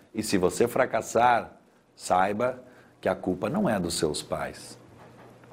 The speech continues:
Regra número sete: a sua escola pode até ter eliminado a distinção entre vencedores e perdedores, mas a vida não é assim. Em algumas escolas, você não repete mais de ano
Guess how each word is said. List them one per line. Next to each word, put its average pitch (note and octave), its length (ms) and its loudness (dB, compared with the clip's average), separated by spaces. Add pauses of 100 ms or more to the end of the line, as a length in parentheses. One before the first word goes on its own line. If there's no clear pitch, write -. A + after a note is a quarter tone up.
(520)
Regra B2 260 8
número A2+ 280 2
sete: - 520 -2 (460)
a - 100 8
sua A3+ 220 6
escola G3+ 480 8
pode E3 240 4
até G3+ 260 2
ter G#3+ 180 6
eliminado F#3 720 4
a B2 40 6
distinção C3 800 2
entre B2 220 0
vencedores B2+ 920 4
e D3+ 60 -2
perdedores, G#2 800 0 (480)
mas F#2+ 280 -2
a F#2 60 0
vida A2 440 -4
não D3+ 180 -8
é D#3+ 60 -10
assim. - 400 -10 (840)
Em B2 120 6
algumas B2+ 380 4
escolas, B2 540 4
você A2 220 0
não E3+ 80 0
repete G3+ 420 2
mais B2+ 260 4
de G#2 120 4
ano C3+ 380 4